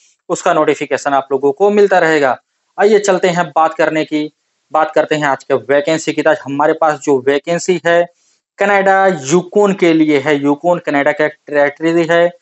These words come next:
वहाँ पे कंपनी को, वहाँ की जो government है अभी, वहाँ पे वाईसीपी चल रहा है। वाईसीपी एक program है कनाडा में, जो भी इंडियन से भी जो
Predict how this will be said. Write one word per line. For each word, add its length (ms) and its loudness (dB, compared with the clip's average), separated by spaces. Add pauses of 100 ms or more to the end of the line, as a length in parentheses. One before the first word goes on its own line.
(460)
वहाँ 400 -2
पे 300 2 (580)
कंपनी 400 0
को, 500 2 (180)
वहाँ 340 -2
की 80 -2
जो 160 0
government 460 0
है 60 0
अभी, 180 0
वहाँ 240 -2
पे 140 0
वाईसीपी 540 -2
चल 180 0
रहा 180 -2
है। 100 0
वाईसीपी 760 -4 (480)
एक 260 0
program 720 2
है 120 -2
कनाडा 440 0
में, 220 -4
जो 140 0
भी 160 -2
इंडियन 300 -2
से 180 -4
भी 120 -6
जो 160 -2